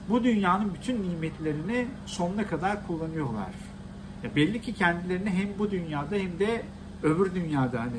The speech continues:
tırnak içinde Müslüman oldukları için öbür dünyada da kendilerine cennet, e, vaat edildiğini ya da cennete gideceklerini düşünüyorlar. Aynı şekilde sadece siyasi iktidarlar değil,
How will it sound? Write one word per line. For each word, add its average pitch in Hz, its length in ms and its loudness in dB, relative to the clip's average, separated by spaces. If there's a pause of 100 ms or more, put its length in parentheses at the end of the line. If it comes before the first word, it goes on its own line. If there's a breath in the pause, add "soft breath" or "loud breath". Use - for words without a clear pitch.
(140)
tırnak 139 280 -4
içinde 135 280 -4
Müslüman 151 460 -4
oldukları 131 540 -4
için - 240 -4 (360 loud breath)
öbür 170 300 2
dünyada 170 460 -2
da 196 120 -2
kendilerine 160 760 -2 (400 loud breath)
cennet, 160 680 0 (220)
e, 127 260 -4
vaat 123 180 -2
edildiğini 117 640 -6
ya 143 100 -4
da 135 60 -6
cennete 139 360 0
gideceklerini 135 640 -4
düşünüyorlar. 147 480 0
Aynı 220 140 2
şekilde 214 400 -4
sadece 214 380 0
siyasi 196 440 -4
iktidarlar 202 680 -2
değil, 240 240 2